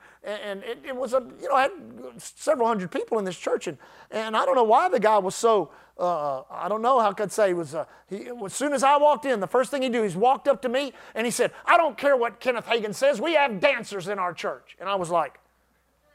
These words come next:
"Do I look like Brother Hagin?" And he was, I mean, he walked, I walked in, and he's already mad at me, you know. And so they had this production they wanted to do before I preached.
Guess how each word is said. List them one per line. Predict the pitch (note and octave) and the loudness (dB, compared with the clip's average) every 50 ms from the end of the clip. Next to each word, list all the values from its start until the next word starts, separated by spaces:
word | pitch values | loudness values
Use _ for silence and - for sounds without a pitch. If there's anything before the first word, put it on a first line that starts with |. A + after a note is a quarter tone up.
| _ - | _ -4
"Do | D3+ F#3 | 0 2
I | F#3 G#3 A3+ | 4 4 4
look | A#3+ A3+ - | 4 2 4
like | A#3+ A#3+ B3 G3+ | 2 2 2 2
Brother | G#3+ A#3+ A#3 A#3 | 2 2 2 2
Hagin?" | G3 G#3+ B3+ D4+ F#4 A#4+ A#4 G#4+ - _ _ _ _ - - - - _ _ _ _ _ _ _ _ _ _ _ _ _ _ _ _ _ _ _ _ _ _ - | 2 2 0 0 -2 -6 -8 -8 -14 _ _ _ _ -20 -20 -20 -20 _ _ _ _ _ _ _ _ _ _ _ _ _ _ _ _ _ _ _ _ _ _ -14
And | C4 C4+ C#4+ | -10 -6 -4
he | D#4 D#4+ | -2 -2
was, | D4+ G#3+ B3 D4 | -2 -2 0 0
I | C#4+ C#4 | 2 2
mean, | C4+ C4+ C4 | 2 0 -2
he | B3+ A3 B3+ D4+ D#4 | -2 -4 -4 -2 0
walked, | F4+ D#4+ D#4+ E4 D#4+ - - - - - | 4 4 4 4 2 0 -6 -12 -6 -2
I | C4 D4+ | 0 0
walked | D#4+ D#4 D4+ D4+ D4 - | 2 4 4 2 2 -2
in, | F#4+ G4 F4+ D4+ | -6 -8 -6 -6
and | C#4+ D4 | -6 -4
he's | F4 C#4+ A#3+ | -2 2 4
already | D4 D4+ E4+ F#4 F#4 | 4 4 4 2 0
mad | F#4 - - D#5+ - | 0 2 2 2 2
at | B3 F#3+ D#3 D3 C#3 | 2 0 -2 -4 -10
me, | C3 C#3 | -12 -10
you | E3 F3 | -8 -4
know. | F3+ G3 - - - _ _ _ _ _ _ _ _ _ _ _ _ _ _ _ _ - | -4 -4 -4 -4 -8 _ _ _ _ _ _ _ _ _ _ _ _ _ _ _ _ -8
And | D4 B3+ | -6 -2
so | - - D#4+ C#4+ | 2 2 4 4
they | E4 F4+ D#4 | 4 2 2
had | D4 D#4 D#4+ C4+ C#4+ | 2 2 2 4 2
this | C#4 A3+ - - _ _ _ _ _ - | 2 0 0 -6 _ _ _ _ _ -2
production | - C#4 B3 B3 - - - - - A3+ G#3+ | -2 0 4 4 2 2 2 -2 -2 0 2
they | G#3+ G#3+ | 2 4
wanted | G#3+ G#3+ A3 A3 G#3+ G3 F#3+ | 4 4 2 2 2 0 -2
to | |
do | F#3+ F3+ A#3 A#3 | 0 0 0 2
before | G#3 G3 - G#3+ G3 F#3 | 0 0 2 2 4 4
I | G#3 B3+ | 4 2
preached. | A#3+ - C#4 G#4+ G#4 - - - - - | 0 -2 -4 -4 -4 -4 -8 -12 -20 -20